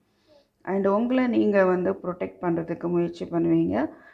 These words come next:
At the same time, somewhat உங்க மணி வந்து கொஞ்சம் நீங்க கவனம் எடுத்துக்கோங்க.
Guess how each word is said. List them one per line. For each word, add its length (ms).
At 120
the 60
same 320
time, 300
somewhat 400
உங்க 420
மணி 560
வந்து 300
கொஞ்சம் 420
நீங்க 440
கவனம் 600
எடுத்துக்கோங்க. 840